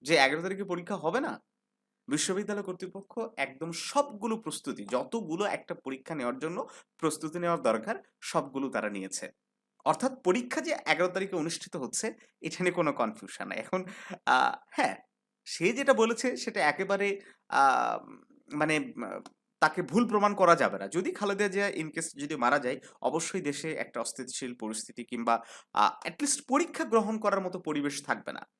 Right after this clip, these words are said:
সেক্ষেত্রে হয়তো পরীক্ষা একেবারে জানুয়ারিতে চলে যাবে, যদি এগারো তারিখে পরীক্ষা মিস হয়ে যায়,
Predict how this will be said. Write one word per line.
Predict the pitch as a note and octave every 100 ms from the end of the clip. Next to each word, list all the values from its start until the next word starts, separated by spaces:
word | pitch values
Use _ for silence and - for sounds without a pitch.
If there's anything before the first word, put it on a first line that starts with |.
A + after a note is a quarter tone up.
| _ -
সেক্ষেত্রে | F3+ F3+ A3 A3+
হয়তো | G3 E3
পরীক্ষা | C#3 A#2 - A#2+ G#2 - -
একেবারে | B2 C3+ C3
জানুয়ারিতে | A#2+ G#2+ A2 G#2+ A2
চলে | - G2
যাবে, | F#2+ G2+
যদি | B2+ E3+
এগারো | - - E3+ B3+
তারিখে | C#4 C4+ B3+
পরীক্ষা | G#3+ G#3 G#3
মিস | F3 A#3 F#3
হয়ে | A2+
যায়, | A2+ C#4